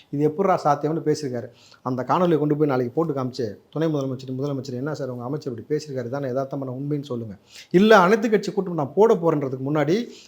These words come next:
வெளிப்படையா ஸ்டாலின் இப்ப என்ன விஷயம் தெரியுமா சொல்லணும்? அனைத்து கட்சி கூட்டம் போடுறேன், எல்லா தலைவரும் வாங்க,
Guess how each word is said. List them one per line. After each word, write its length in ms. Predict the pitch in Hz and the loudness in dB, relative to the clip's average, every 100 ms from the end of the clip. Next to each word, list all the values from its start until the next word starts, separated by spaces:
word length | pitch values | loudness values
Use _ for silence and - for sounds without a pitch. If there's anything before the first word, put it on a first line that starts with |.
| - 147 | 2 8
வெளிப்படையா 440 | 220 262 247 254 | 8 10 6 6
ஸ்டாலின் 320 | - 208 202 | 6 4 4
இப்ப 160 | 170 160 | 2 0
என்ன 120 | 202 | 0
விஷயம் 260 | 190 160 139 | 0 -2 -2
தெரியுமா 240 | 135 123 | -4 -2
சொல்லணும்? 280 | 147 156 160 | -2 0 0
அனைத்து 240 | 143 185 | 0 2
கட்சி 220 | 175 151 151 | 0 -2 -4
கூட்டம் 280 | 143 131 131 | -6 -6 0
போடுறேன், 380 | 165 165 127 160 | 4 4 2 0
எல்லா 160 | 143 151 | 2 2
தலைவரும் 360 | 151 165 151 | 4 2 2
வாங்க, 540 | 123 143 139 151 220 | 0 0 2 0 0